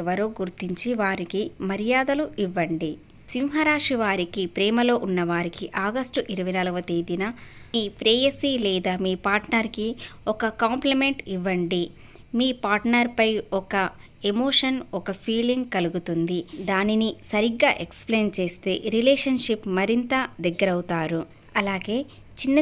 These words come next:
చిన్న అపార్థాలు చోటు చేసుకుంటుంది. మానసిక ఆందోళన, ఒత్తిడి వంటివి వస్తాయి. కానీ అదే సమయంలో కేతు లగ్నంలో ఉండడం వల్ల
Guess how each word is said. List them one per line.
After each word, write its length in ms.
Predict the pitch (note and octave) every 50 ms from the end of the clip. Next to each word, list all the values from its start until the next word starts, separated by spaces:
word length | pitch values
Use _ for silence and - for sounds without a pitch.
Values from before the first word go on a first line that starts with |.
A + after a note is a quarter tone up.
| D4+ -
చిన్న 160 | D#4 D4 C#4+ - - F3+ F3
అపార్థాలు 580 | - - G3 F#3+ F#3+ - G3 F#3+ F#3 F#3 F#3+ F#3+ - - -
చోటు 280 | A3+ A3+ A#3+ A#3+ C#4+ - -
చేసుకుంటుంది. 800 | G3+ F#3 F#3 - F#3 - F3+ E3+ E3+ F3 E3+ E3+ E3+ E3+ E3+ E3+ E3+ - - - - - - - G#3 G#3
మానసిక 460 | A3 A#3+ C4+ C#4+ C#4 - D4 D4 A#3+ - - F3
ఆందోళన, 540 | G3 F#3+ F#3 F#3+ F#3+ F#3+ F#3+ F#3 F#3+ F#3+ G3 G3+ G#3+ - - - F#3+ F#3
ఒత్తిడి 340 | - - A3 G#3+ G3+ G#3 G3+ G3
వంటివి 400 | F#3 F#3 F3 - G#3 B3 C4 B3 G3
వస్తాయి. 540 | E3 - - - G3+ F3+ E3+ E3+ F3 F#3 F3 - - - - - - - - - - - - - A3
కానీ 300 | G3+ F#3 F#3 A3 C#4 D#4+ E4 - - - - - G#3
అదే 180 | A3 B3+ D4+ D#4 D4+ D4
సమయంలో 520 | C4 B3+ B3 A#3+ A#3+ A3+ A3+ A3+ A3+ A3 G#3+ - -
కేతు 280 | F#3+ F#3+ G3 G3 - A#3 A3 G#3 F#3+
లగ్నంలో 520 | F3+ E3 E3 G3 G3 G3+ G3+ G3+ G#3+ G#3+ G#3 - F#3
ఉండడం 360 | F#3+ F3+ F3 F#3 F#3 F#3 F#3 F3 E3+ E3+
వల్ల 180 | F3 F3 F#3